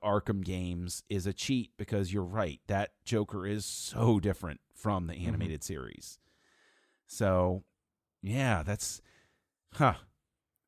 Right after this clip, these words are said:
Speaker 1: I, now, see, the thing is now, now I think in terms of, like, what opportunity was missed, what actor had we not considered or heard of that could have done that voice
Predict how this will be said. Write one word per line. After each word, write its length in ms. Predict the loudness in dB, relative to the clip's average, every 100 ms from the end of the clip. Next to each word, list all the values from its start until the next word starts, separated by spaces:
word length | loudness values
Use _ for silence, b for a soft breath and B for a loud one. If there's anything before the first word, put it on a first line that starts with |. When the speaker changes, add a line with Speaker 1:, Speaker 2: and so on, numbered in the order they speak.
| 0
Speaker 1:
I, 160 | 2 4
now, 180 | 4 4
see, 180 | 4 6
the 100 | 6
thing 200 | 8 6
is 140 | 6
now, 280 | 6 6 6 6
now 240 | 4 6
I 60 | 6
think 340 | 4 2 0
in 200 | -2 -2
terms 280 | 0 0 0
of, 80 | 0
like, 220 | 0 2
what 240 | 2 2 _
opportunity 680 | -4 -2 -2 -2 0 0 0
was 200 | -2 -2
missed, 520 | -2 0 -2 -4 -10 _
what 280 | 2 2 2
actor 400 | 0 -2 -2 -2
had 180 | 0 -2
we 140 | -2
not 260 | -2 -2 -4
considered 460 | -8 -4 -2 -2 -2
or 100 | -6
heard 300 | 0 2 2
of 260 | -2 -4
that 140 | -10 -2
could 160 | 0
have 160 | 2 0
done 220 | -2 -2
that 200 | -4 -8
voice 560 | -6 -6 -6 -10 -14